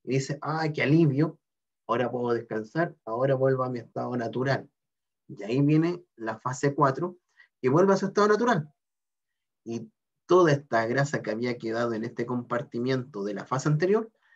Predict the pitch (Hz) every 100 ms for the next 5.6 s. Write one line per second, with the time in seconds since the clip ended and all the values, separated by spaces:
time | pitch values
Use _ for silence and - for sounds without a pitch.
0 | _ _ - 127 120 110 127 175 190 196
1 | 214 208 156 110 143 - _ _ _ _
2 | 123 120 123 127 131 135 147 170 - _
3 | _ _ _ _ _ 147 156 175 196 -
4 | _ 104 143 160 131 - - 170 262 196
5 | 170 165 165 160 160 156